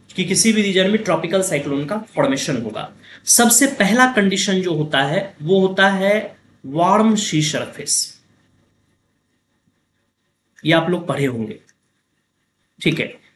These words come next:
यानी कि अगर आपका सी surface temperature अधिक नहीं है तो tropical cyclone नहीं बन सकता है। आप सभी लोगों को पता होना चाहिए कि sea surface temperature जो होता है, एसएसटी मतलब सी surface temperature, it must be greater than or equal to twenty seven degree centigrade।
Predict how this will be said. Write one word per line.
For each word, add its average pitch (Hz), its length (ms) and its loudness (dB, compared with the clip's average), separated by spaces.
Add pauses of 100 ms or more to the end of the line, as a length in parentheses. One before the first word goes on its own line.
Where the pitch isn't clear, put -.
यानी 190 260 6
कि 226 120 2
अगर 208 200 4
आपका 202 320 2
सी 226 260 2
surface 208 440 0
temperature 190 520 2
अधिक 160 380 -2
नहीं 196 280 4
है 196 140 2
तो 196 120 -4
tropical 165 440 -4
cyclone 170 400 -4
नहीं 139 240 -2
बन 120 160 -6
सकता - 340 -12
है। - 100 -18 (300)
आप 156 160 2
सभी 196 220 4
लोगों 208 200 6
को 202 100 0
पता 170 240 0
होना 180 240 0
चाहिए 185 360 2
कि 190 160 -6
sea 233 600 -2 (380)
surface 190 720 0
temperature 175 560 2
जो 143 120 -2
होता 120 200 -4
है, 131 60 0
एसएसटी 196 360 -2
मतलब 180 300 -2
सी 220 180 -2
surface 165 460 -4
temperature, 127 540 -6 (360)
it 196 280 -2
must 233 360 2
be 196 220 4
greater 151 360 4 (100)
than 208 380 2
or 165 220 -2
equal 202 420 2
to 214 180 -4
twenty 165 340 -4
seven 156 300 0
degree 139 240 -4
centigrade। - 600 -12